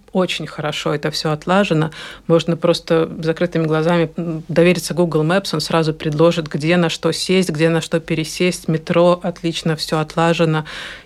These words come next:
И в Будапеште абсолютно вообще мы даже забыли о том, что такое там расписание. Просто приходишь на остановку, пересаживайся, тут же под-, э, подъезжает следующий транспорт, пересаживаешься еще куда-то, там тут же тебя подхватывает следующий. Там настолько хорошо все отлажено, что,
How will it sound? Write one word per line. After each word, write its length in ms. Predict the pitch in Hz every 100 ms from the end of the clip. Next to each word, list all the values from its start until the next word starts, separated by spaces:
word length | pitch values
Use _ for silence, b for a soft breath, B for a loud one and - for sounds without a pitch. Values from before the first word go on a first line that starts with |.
| -
И 340 | 165 160 156
в 520 | - 180 190 208 190 170
Будапеште 560 | 160 160 175 175 -
абсолютно 560 | 160 175 - 170 160 156
вообще 240 | 151 -
мы 120 | 156 151
даже 380 | 160 156 147 143 151
забыли 400 | 165 165 156 151
о 80 | 151
том, 200 | 151 151
что 160 | -
такое 360 | 156 - 151 147
там 160 | 143
расписание. 640 | 143 - - - 233 233 175
Просто 380 | 170 190 180 156
приходишь 340 | - 202 180
на 80 | 196
остановку, 560 | - 226 311 339 233 B B B
пересаживайся, 680 | - 202 - 233 214 175 - -
тут 160 | 202 160
же 80 |
под-, 260 | 160 156 -
э, 140 | 170
подъезжает 500 | 151 147 165 160 151 -
следующий 460 | 277 285 254 -
транспорт, 540 | 226 214 208 - 180 -
пересаживаешься 800 | - 175 - 175 170 160 160 -
еще 120 | -
куда-то, 280 | - 165 147
там 140 | - 151
тут 200 | 190 156
же 60 |
тебя 180 | - 151
подхватывает 500 | 143 - 165 147 156 -
следующий. 400 | 262 294 - -
Там 140 | 196
настолько 380 | 196 - 185 -
хорошо 340 | - 170 -
все 160 | 175 185
отлажено, 440 | 185 262 262 175
что, 220 | 175 -